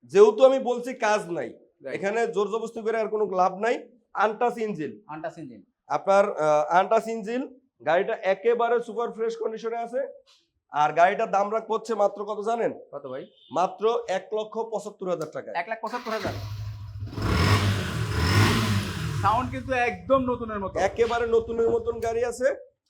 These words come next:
Speaker 1: এটা রাখবো এক লক্ষ পঁচাত্তর হাজার টাকায়, বাইশের গাড়ি। বাইশে কেনা, বাইশে রেজিস্ট্রেশন করা। বাইশ থেকে আমরা ছাব্বিশ সাল পর্যন্ত কাগজের মেয়াদ আছে।
Speaker 2: আচ্ছা, আচ্ছা।
Speaker 1: আপনার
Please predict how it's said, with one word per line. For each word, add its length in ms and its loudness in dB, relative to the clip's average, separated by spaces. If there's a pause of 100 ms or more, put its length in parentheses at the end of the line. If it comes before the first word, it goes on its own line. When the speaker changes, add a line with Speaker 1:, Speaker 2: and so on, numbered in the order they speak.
Speaker 1:
এটা 180 -2
রাখবো 560 4
এক 240 2
লক্ষ 160 0
পঁচাত্তর 520 -6
হাজার 220 -4
টাকায়, 260 -2
বাইশের 460 -2
গাড়ি। 220 -2
বাইশে 360 0
কেনা, 200 -6
বাইশে 300 -4
রেজিস্ট্রেশন 460 -10
করা। 260 -12
বাইশ 320 -2
থেকে 180 -2
আমরা 180 -4
ছাব্বিশ 320 -4
সাল 80 -6
পর্যন্ত 260 -4
কাগজের 340 -4
মেয়াদ 200 -4
আছে। 200 -6
Speaker 2:
আচ্ছা, 360 -10
আচ্ছা। 180 -16
Speaker 1:
আপনার 360 -2